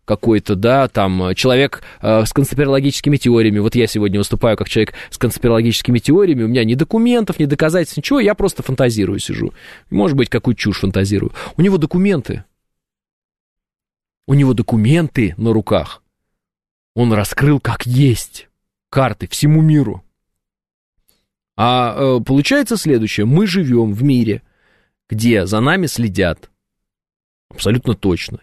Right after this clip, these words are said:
через поисковики, телефоны, другие электронные устройства, где, э, все знают о наших перемещениях, куда, зачем, почему, где, э, если у нас есть телефон по типу айфона, и мы становимся заметными какими-то персонажами,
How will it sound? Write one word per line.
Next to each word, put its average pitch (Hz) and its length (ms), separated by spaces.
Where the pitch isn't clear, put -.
через 117 500
поисковики, 120 800
телефоны, 107 800
другие 113 300
электронные 127 480
устройства, 98 720
где, 113 600
э, 101 240
все - 180
знают 160 220
о 151 40
наших - 260
перемещениях, 110 760
куда, 123 340
зачем, 110 360
почему, 92 540
где, 117 560
э, 110 340
если 123 280
у 127 60
нас 127 220
есть 120 240
телефон 143 420
по 113 140
типу 110 280
айфона, 107 400
и 95 80
мы 110 140
становимся 110 540
заметными 107 540
какими-то 95 360
персонажами, 92 720